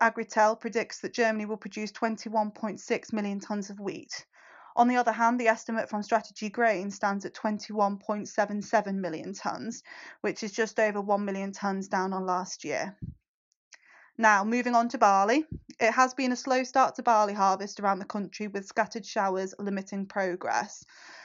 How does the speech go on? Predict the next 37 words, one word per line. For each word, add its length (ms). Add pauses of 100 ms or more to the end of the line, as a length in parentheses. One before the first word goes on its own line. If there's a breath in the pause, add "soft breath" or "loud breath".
(280 loud breath)
At 140
this 160
early 200
stage 280
of 40
harvest, 560
it 100
is 140
clear 380
that 100
there 140
are 60
likely 280
to 100
be 140
significant 800
regional 380
differences 640
impacting 580
barley 340
yields 380
and 160
malting 380
barley 280
quality. 600 (640 loud breath)
To 120
date, 260
the 80
best 240
crops 280
are 60
from 260
south 300
of 80
the 80
M 160
four, 420